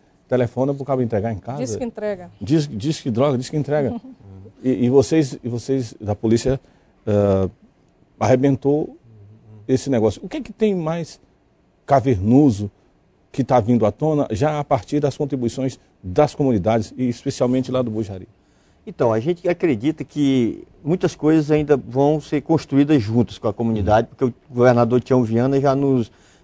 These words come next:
Speaker 3: disse pra todos os secretários que política pública com ele tem que ser participativa. Então,
Speaker 1: Uhum.
Speaker 3: é, nós temos uma equipe técnica muito boa, mas essa equipe técnica tem que validar na sociedade suas políticas públicas. E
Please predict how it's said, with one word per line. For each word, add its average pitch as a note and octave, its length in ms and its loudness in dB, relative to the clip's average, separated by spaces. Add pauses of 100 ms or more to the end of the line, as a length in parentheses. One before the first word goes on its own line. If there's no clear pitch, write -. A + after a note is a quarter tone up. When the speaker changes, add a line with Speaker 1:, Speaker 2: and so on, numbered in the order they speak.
Speaker 3:
disse C3 760 2
pra A2+ 80 -2
todos B2+ 260 2
os A#2+ 80 0
secretários B2+ 580 2
que C3+ 160 -6
política C#3 480 2
pública C#3+ 480 -2
com B2+ 220 -2
ele C#3 240 2
tem C#3 160 -6
que - 80 -14
ser - 160 -10
participativa. A#2 720 -2
Então, A#2+ 260 -2
Speaker 1:
Uhum. F2+ 140 -6 (400)
Speaker 3:
é, G2 300 2
nós A2+ 280 2
temos B2+ 140 0
uma A#2+ 80 4
equipe - 320 -2
técnica A2+ 380 2
muito D#3+ 240 0
boa, B2 260 2
mas C3 180 -2
essa C#3 200 -4
equipe A#2+ 280 -6
técnica C3 300 -6
tem C#3 140 -8
que B2+ 100 -14
validar B2 680 2
na B2+ 140 -6
sociedade C3 680 -2
suas D#3 180 -6
políticas D3+ 420 -4
públicas. G#2+ 460 -4
E C#3 180 -4